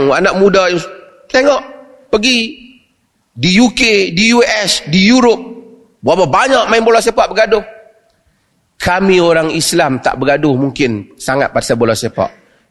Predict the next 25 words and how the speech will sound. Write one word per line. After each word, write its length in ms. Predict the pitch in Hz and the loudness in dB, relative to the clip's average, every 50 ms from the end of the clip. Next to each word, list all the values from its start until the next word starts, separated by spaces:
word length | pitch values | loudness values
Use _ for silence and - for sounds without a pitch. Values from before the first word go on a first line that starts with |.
| _ _ _ | _ _ _
Tapi 320 | - 127 113 - 170 170 - | -6 -6 -4 -4 -6 -6 -4
kami 240 | - 113 113 113 | -2 -2 0 -2
akan 240 | 101 - 104 92 82 | -2 -2 -4 -4 -4
bergaduh 640 | 82 78 - - 113 113 135 147 - - - - - - _ _ _ _ _ _ _ _ _ _ | -6 -6 -6 -4 -2 0 0 0 -2 -2 -8 -18 -20 -20 _ _ _ _ _ _ _ _ _ _
jika 320 | - 92 104 - - - - | -6 -4 -4 -2 -2 0 0
Allah 240 | - 107 110 98 | 0 0 0 0
dan 240 | 92 90 92 90 82 | 0 -2 -2 -2 -2
Rasulnya 400 | 90 87 - - 98 95 90 85 | -2 -2 -2 -4 -6 -6 -4 -6
dihina. 560 | 80 71 69 - 80 80 76 71 73 123 - _ _ _ _ _ _ _ _ _ _ _ _ _ _ _ _ _ _ _ _ _ _ _ _ _ _ _ _ - | -6 -6 -6 -8 -8 -6 -6 -8 -10 -12 -14 _ _ _ _ _ _ _ _ _ _ _ _ _ _ _ _ _ _ _ _ _ _ _ _ _ _ _ _ -2
Ia 240 | 123 123 135 135 131 | 0 2 2 2 2
adalah 240 | - - 117 123 117 | 0 0 -2 -2 -2
sacred 800 | - - - - 160 151 - - - 180 165 - - - - - | -4 -4 -4 -2 -4 -4 -4 -2 -2 0 0 -2 -4 -8 -6 -4
dalam 240 | 117 107 101 95 98 | -2 -2 0 0 0
hidup 240 | 98 - 85 - | 0 0 0 -2
kami. 240 | - 90 85 78 - - - _ _ _ _ _ _ _ _ _ _ _ _ _ _ _ _ _ _ - | -4 -6 -6 -8 -12 -16 -20 _ _ _ _ _ _ _ _ _ _ _ _ _ _ _ _ _ _ -2
Ia 240 | - 131 147 165 165 - | 0 2 2 2 2 0
adalah 160 | 160 180 - - | -2 -2 -2 -2
kemuliaan 720 | - 202 185 180 196 226 240 247 240 175 196 214 208 208 | -2 0 2 4 4 4 4 4 2 2 0 0 2 2
yang 160 | 214 196 185 - - | 2 2 2 0 2
tidak 240 | 247 254 254 - 196 | 2 2 2 2 0
disentuh. 480 | 214 - - 254 247 226 - - 156 - - - - - _ _ _ _ _ _ _ _ _ _ _ | 0 0 0 0 0 0 0 -2 -4 -4 -6 -14 -20 -20 _ _ _ _ _ _ _ _ _ _ _
Kamu 320 | - 196 226 294 269 254 247 | -4 -2 0 2 2 2 2
hina 320 | 240 254 247 254 254 247 | 2 2 0 0 0 0
secara 320 | 226 - - - 247 - | -2 -4 -6 -2 0 0
diam-diam, 720 | 233 202 220 226 214 220 208 - 233 226 226 269 302 - | 0 2 2 0 0 0 0 0 0 0 0 -4 -6 -8